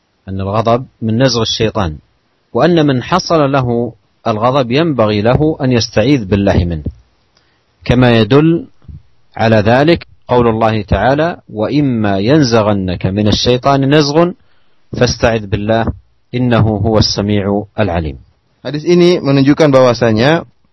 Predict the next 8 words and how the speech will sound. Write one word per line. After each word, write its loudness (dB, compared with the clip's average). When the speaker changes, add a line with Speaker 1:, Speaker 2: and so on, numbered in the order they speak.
Speaker 2:
kemarahan 2
itu 0
merupakan -2
tiupan 0
syaitan, -6
merupakan -2
gangguan 2
syaitan. -6